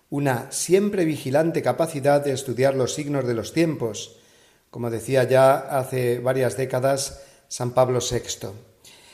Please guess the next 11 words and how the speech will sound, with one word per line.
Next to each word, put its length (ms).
Francisco 520
aclara 540
que 200
solo 460
pretende 520
detenerse 560
brevemente 760
con 160
una 180
mirada 360
pastoral 760